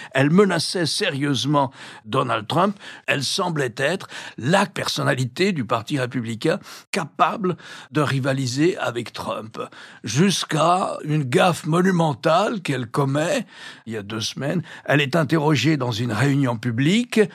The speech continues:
Vous savez, ça se passe comme ça, c'est le préau d'école. C'est véritablement la politique dans le préau d'école. C'est-à-dire, vous allez devant les électeurs et vous devez les convaincre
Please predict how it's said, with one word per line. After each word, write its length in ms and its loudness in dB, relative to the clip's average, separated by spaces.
Vous 80 -6
savez, 240 2
ça 160 0
se 60 -6
passe 200 0
comme 220 -2
ça, 260 -2
c'est 180 -4
le 100 -6
préau 340 2
d'école. 480 2
C'est 180 -6
véritablement 840 2
la 140 2
politique 600 -2
dans 140 0
le 100 0
préau 300 0
d'école. 500 2
C'est-à-dire, 420 -2
vous 320 4
allez 200 4
devant 380 0
les 200 0
électeurs 720 2
et 120 6
vous 140 2
devez 280 4
les 120 2
convaincre 640 2